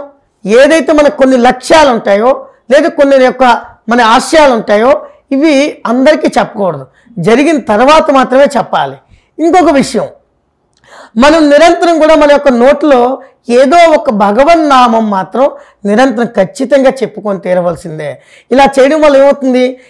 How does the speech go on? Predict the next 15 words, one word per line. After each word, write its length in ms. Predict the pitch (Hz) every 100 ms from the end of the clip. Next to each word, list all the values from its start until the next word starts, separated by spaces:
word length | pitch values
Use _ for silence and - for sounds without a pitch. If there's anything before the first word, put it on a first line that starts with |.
| _ 208
ఎలాంటి 1000 | 208 247 285 302 302 294 - 269 - _ _ -
దుష్ట 320 | 175 262 -
శక్తులు 360 | 302 294 285 240
కూడా 120 | 269
మన 140 | 262
దగ్గరికి 300 | 208 190 254
రాకుండా 440 | 220 180 202 190 180
ఉంటాయి. 460 | 156 139 151 123 _ _ _ _ - 240
ఇకపోతే 880 | 269 349 349 339 339 269 277 302 - - 226
మన 160 | 254
ఇంట్లో 580 | 302 294 349 294 285 320 - _
ప్రతిరోజు 680 | 233 277 285 359 339 311 269
కూడా 540 | - 240 247 254 165 - -
సాయంకాలమైనా 1160 | - - 220 269 330 330 294 262 233 220 220 269
ఉదయమైనా 720 | 302 226 226 254 226 208 262